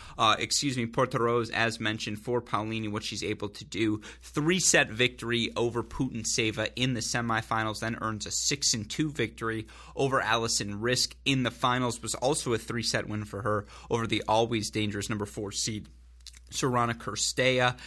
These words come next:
in the quarterfinals. You even look down the board, Kalinskaya is a player who's established herself in the top eighty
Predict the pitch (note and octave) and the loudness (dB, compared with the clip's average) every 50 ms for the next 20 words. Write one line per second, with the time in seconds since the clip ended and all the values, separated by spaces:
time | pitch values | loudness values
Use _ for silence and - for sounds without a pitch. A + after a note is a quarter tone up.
0 | - - - - - - D#3+ E3 D#3 C3+ A#2 - - - C3+ C3 C3 C3 C3+ C3+ | -14 -14 -16 -4 2 4 4 4 4 2 0 -2 -2 -2 0 2 2 2 0 0
1 | - C3 C3 C#3+ C#3 C3 C3+ D#3 G3+ G#3 C4+ G#3 F#3 E3+ - - D3 C#3+ C3+ A#2 | 2 2 2 2 0 -2 -2 -2 -2 0 2 4 4 4 4 4 4 4 4 2
2 | G2+ - D3+ C#3+ A#2+ - - - C#3 D3 D3 C3+ - - - B2 A#2 C#3 D#3 C#3+ | 0 2 2 0 0 0 -2 -2 0 0 2 2 2 2 2 4 4 4 4 4
3 | - B2 - - - A2+ A2+ A2 A#2 B2 G#2+ - G#2+ - - - - A#2 B2 A#2+ | 2 0 0 2 4 4 4 4 2 0 -2 0 0 0 0 0 2 2 2 2
4 | B2 A#2+ A#2 - - B2 A2 - - A#2+ A2 A2 - - C3 C3 A#2+ A2 - - | 2 0 -2 -2 -2 -4 -2 0 2 0 0 0 0 0 0 0 0 -4 -6 -6
5 | - A2 A#2 A#2 - - - A#2+ B2 A#2 A#2 A#2 G#2+ G#2+ - | -4 -4 -4 -4 -6 -6 -2 0 0 0 -2 -4 -6 -8 -8